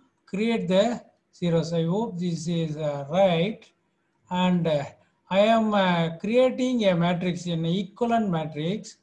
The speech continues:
that is one, one, one, one. I divide this throughout by A, which gives you one, minus one, uh, three by A, five by A.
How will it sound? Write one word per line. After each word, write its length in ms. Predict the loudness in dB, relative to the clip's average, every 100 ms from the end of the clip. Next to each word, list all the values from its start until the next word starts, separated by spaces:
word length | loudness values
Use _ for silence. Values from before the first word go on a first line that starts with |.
| _ _ _ _
that 160 | -8 -2
is 400 | 0 0 -6 -8
one, 460 | -4 -2 -2 -4 -4
one, 520 | -2 -2 -2 -4 -6
one, 460 | -4 -2 -2 -4
one. 540 | -4 -4 -4 -4 -4 -8 _ _ _ _
I 140 | -4 -2
divide 480 | 0 0 0 -2
this 220 | -2 -4 -4
throughout 480 | -6 -4 -2 -2
by 80 | -2
A, 640 | -2 -2 0 0 0 -2 -6
which 220 | -8 -6
gives 340 | -4 -4 -4
you 140 | -6 -4
one, 440 | -4 -4 -4 -8 _ _ _ _ _
minus 440 | -6 -2 -2 -2 -2
one, 400 | -2 -2 -4 -8 _ _ _ _ _
uh, 520 | -14 -10 -8 -8 -8 -12 -10
three 280 | -6 -4 -2
by 140 | 0
A, 760 | 0 0 -2 0 2 2 -2 -8 _ _ _ _ _ _ _
five 280 | -2 0 0
by 140 | 0 -2 -4 -4
A. 360 | -4 -6 -10